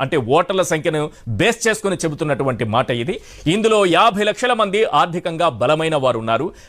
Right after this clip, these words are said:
ఆంధ్రప్రదేశ్లో మొత్తం ఓటర్ల సంఖ్య నాలుగు కోట్ల పదిహేను లక్షలు. ఇందులో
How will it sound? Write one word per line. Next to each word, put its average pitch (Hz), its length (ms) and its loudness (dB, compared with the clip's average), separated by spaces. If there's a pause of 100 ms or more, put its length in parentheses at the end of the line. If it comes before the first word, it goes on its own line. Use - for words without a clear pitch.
ఆంధ్రప్రదేశ్లో 214 880 0
మొత్తం 170 420 0
ఓటర్ల 151 300 0
సంఖ్య 143 320 -2
నాలుగు 139 280 0
కోట్ల 123 260 -4
పదిహేను 95 420 -6
లక్షలు. 82 340 -8 (340)
ఇందులో 233 440 2